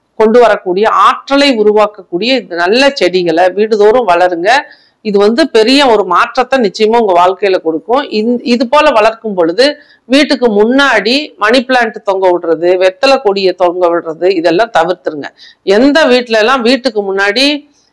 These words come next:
ஆ, அந்த money plant கொடியா பதி-, பட-, படர விட்டுருக்காங்களோ, இல்ல வந்து, ஆ, இந்த ம-, வெற்றிலை கொடியை வந்து படர விட்டுருக்காங்களோ, அந்த இடங்களில எல்லாம் பணத்தட்டுப்பாடும் க-, உறவுகள்ல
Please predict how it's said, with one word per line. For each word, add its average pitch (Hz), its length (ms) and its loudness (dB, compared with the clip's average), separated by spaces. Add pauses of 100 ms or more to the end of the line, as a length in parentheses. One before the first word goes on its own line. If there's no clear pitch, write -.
(120)
ஆ, 185 200 2
அந்த 175 320 -2
money 208 300 0
plant 233 360 -2
கொடியா 226 460 2
பதி-, 180 400 0 (160)
பட-, 190 360 0
படர 240 380 2
விட்டுருக்காங்களோ, 175 800 -2
இல்ல 247 320 0
வந்து, 269 400 -4 (400)
ஆ, 185 240 0
இந்த 190 200 -2
ம-, 180 120 -2
வெற்றிலை 277 580 0
கொடியை 208 300 2
வந்து 190 200 -2
படர 196 280 0
விட்டுருக்காங்களோ, 170 680 -2
அந்த 240 560 0
இடங்களில 185 460 -2
எல்லாம் 196 400 -4
பணத்தட்டுப்பாடும் 185 920 -4
க-, 196 180 0
உறவுகள்ல 220 560 2